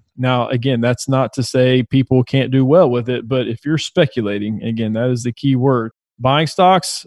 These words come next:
yes, I, I'm all in favor of. Um, I, I'm, I'm more of a diversification guy from E T Fs and mutual funds, but we do have individual stocks in some of our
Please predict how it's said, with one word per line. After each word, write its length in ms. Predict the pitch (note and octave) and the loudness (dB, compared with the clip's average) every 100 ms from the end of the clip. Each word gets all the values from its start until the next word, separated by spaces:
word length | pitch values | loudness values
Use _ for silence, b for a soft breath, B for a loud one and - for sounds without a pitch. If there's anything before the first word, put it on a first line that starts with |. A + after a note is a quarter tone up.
| A#3 A3+ | -20 -12
yes, 440 | C3+ C3+ A2 - C3 | -2 -2 -2 -8 -6
I, 120 | B2 | -6
I'm 260 | B2 B2 C3 | -4 0 2
all 180 | C#3 | 2
in 60 | C3 | 2
favor 400 | C#3 C#3 C3+ C#3+ | 0 0 2 2
of. 420 | C#3+ C#3 B2+ B2 - | 4 2 -2 -8 -4
Um, 400 | A#2 A2+ A#2 A2+ | -2 -2 -4 -8
I, 220 | A#2 A2+ | -10 -8
I'm, 180 | A#2+ A#2 A#2 | -4 -4 -6
I'm 140 | B2 | -6
more 300 | A#2+ B2+ B2 | -4 0 0
of 120 | A#2 | 0
a 100 | A#2+ | -4
diversification 840 | A2+ A2 B2 - - C3 C#3+ - B2+ | -4 -6 -6 -6 -8 0 0 0 -2
guy 280 | B2+ B2+ B2+ | 0 0 0
from 240 | B2 A#2 | -2 -2
E 100 | A#2+ | -2
T 200 | A#2 B2 | 0 0
Fs 200 | B2 B2+ | 0 -2
and 100 | A#2+ | -2
mutual 380 | B2+ B2+ C3 B2 | -2 -2 -4 -6
funds, 320 | - B2+ B2 | -2 0 0
but 160 | A2+ G#2+ | -4 -8
we 160 | B2 | -8
do 200 | A2+ B2 | -4 -4
have 300 | B2 A#2 A#2+ | -2 -4 -8
individual 500 | B2 A#2+ B2 A#2+ B2 | -10 -12 -12 -16 -16
stocks 380 | A#2 - A#2+ - | -16 -12 -10 -12
in 80 | A#2+ | -16
some 160 | - B2+ | -8 -6
of 100 | A#2+ | -2
our 220 | B2 | -2